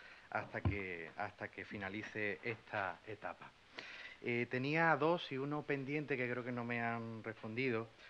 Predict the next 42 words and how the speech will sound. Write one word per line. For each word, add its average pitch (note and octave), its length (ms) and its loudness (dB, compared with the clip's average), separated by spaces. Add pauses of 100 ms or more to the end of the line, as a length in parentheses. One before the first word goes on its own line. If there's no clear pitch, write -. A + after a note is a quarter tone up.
(220)
Uno C#3 200 0
de C#3 100 4
ellos C3+ 160 4
era C3+ 160 4
vecinos A#2+ 360 -4
de A#2 120 -2
calle A2+ 240 0
Alhambra, G#2+ 500 0 (440)
que G#2 140 -2
nos, G2 340 -4 (120)
eh, F#2+ 100 -6 (1080)
creo A2 180 -6
que - 60 -2
ayer G#2+ 260 -2
o A2 40 0
antes G#2 200 -4
de G2+ 60 -2
ayer G#2 160 -2
se A#2 100 -8
pusieron G#2 260 -6
en G#2+ 60 -8
contacto A2 200 -2
con G#2+ 80 -2
nosotros G#2 420 -2 (500)
para G#2 240 4
decirnos A2+ 540 2
que G#2 400 -2 (240)
ya A#2 140 0
hicimos B2 380 0
un B2 120 -4
ruego A2 300 2
hace G#2+ 320 -2
bastante G2+ 400 -4
tiempo A2 420 0 (320)
sobre A2 260 0
los G#2 160 0
árboles A#2 400 0
y A2 40 -6
las G2+ 160 0
ramas A2+ 340 0
que - 100 -12
están A2+ 340 -2